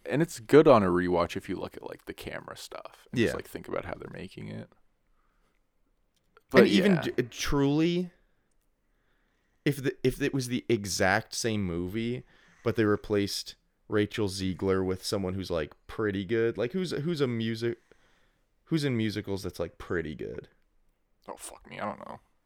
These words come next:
Speaker 1: But just, like, any other girl,
Speaker 2: Yeah.
Speaker 1: it probably just doesn't work as well.
Speaker 2: You know what? He-, here's one. If they literally replaced her with Ariana Grande,
Speaker 1: <laughs>
Speaker 2: it would be
Speaker 1: Hmm.
Speaker 2: less good. And she's, like, Ariana Grande is a great singer, obviously.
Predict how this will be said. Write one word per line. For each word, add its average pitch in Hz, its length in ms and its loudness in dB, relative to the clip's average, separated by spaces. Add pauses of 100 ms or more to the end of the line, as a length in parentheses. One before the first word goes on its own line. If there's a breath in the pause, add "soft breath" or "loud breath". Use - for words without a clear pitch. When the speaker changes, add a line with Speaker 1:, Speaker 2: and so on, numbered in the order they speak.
(760)
Speaker 1:
But 170 100 10
just, 175 140 6
like, 135 160 8
any 110 220 2
other 95 300 0 (280)
girl, 87 500 -6 (300)
Speaker 2:
Yeah. 101 400 0
Speaker 1:
it 113 80 0
probably 95 240 4
just 90 160 -6
doesn't - 240 -8
work - 240 -14
as - 80 -18
well. - 300 -12 (320)
Speaker 2:
You 147 80 -2
know 165 80 10
what? 170 140 8
He-, 151 180 0
here's 143 200 0
one. 127 120 -2 (200 soft breath)
If - 120 -6
they 160 100 4
literally 160 400 6
replaced 127 380 2
her 117 60 0
with 104 180 -4
Ariana 120 420 2
Grande, 90 720 -2 (360)
Speaker 1:
<laughs> - 1120 -16
Speaker 2:
it 135 80 4
would 120 120 4
be 120 80 2
Speaker 1:
Hmm. 113 60 4
Speaker 2:
less 113 220 4
good. 117 200 4
And 104 160 0
she's, 180 220 2
like, 127 300 4 (260)
Ariana 143 340 4
Grande 123 220 4
is 107 120 2
a 101 40 -2
great 98 300 0
singer, 92 420 -2
obviously. - 640 -4